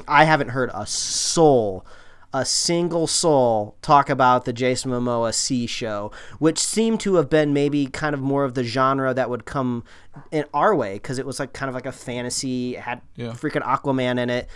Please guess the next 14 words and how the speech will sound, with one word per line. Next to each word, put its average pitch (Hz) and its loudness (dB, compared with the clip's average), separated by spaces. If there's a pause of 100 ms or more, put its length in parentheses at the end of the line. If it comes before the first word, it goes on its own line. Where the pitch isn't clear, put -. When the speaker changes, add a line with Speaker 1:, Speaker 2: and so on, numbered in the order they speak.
(240)
Speaker 1:
uh, 123 -2
right 139 0
off 135 0
of 135 0
the, 117 0 (120)
right 135 2
off 135 0
the 131 -4
tails 127 -2
of 113 -6
Game 117 -2
of 131 -4
Thrones, 139 -2
and 110 -4